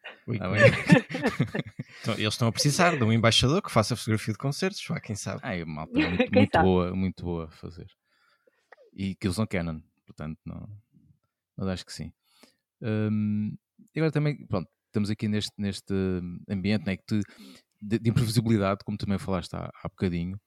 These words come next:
Speaker 2: Hum, houve algum desafio, alguma adversidade que, que tenha ficado na memória?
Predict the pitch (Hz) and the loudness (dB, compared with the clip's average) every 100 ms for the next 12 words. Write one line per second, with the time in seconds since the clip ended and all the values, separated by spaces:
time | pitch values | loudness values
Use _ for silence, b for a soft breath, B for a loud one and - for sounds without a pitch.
0 | b b b b - 110 104 104 107 - | b b b b -2 4 4 4 0 0
1 | 147 147 139 123 107 110 - 95 95 95 | 4 4 4 2 2 -2 0 -4 0 2
2 | 101 104 98 - 107 98 98 90 - - | 2 2 0 -2 0 2 2 0 -12 -8
3 | 95 98 95 - - - 113 104 - 104 | -6 -6 -8 -12 -14 -2 0 0 2 2
4 | 104 95 92 85 82 | 4 4 2 0 -4